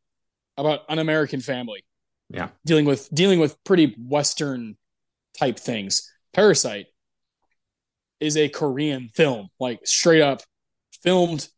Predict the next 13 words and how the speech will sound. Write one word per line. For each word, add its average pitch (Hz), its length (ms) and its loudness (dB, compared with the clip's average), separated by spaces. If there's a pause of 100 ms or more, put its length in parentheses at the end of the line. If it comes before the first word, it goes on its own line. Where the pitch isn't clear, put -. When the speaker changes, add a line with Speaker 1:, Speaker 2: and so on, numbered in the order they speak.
(560)
Speaker 1:
in 175 160 -2
Korea 135 520 -2 (180)
with 160 200 0
Korean 156 300 0
actors 123 720 -6 (1400)
by 156 200 2
a 156 120 0
Korean 151 400 -2
dude. 123 440 -6
You 131 80 -6
know, 123 180 -4
it 185 120 4
is, 170 300 2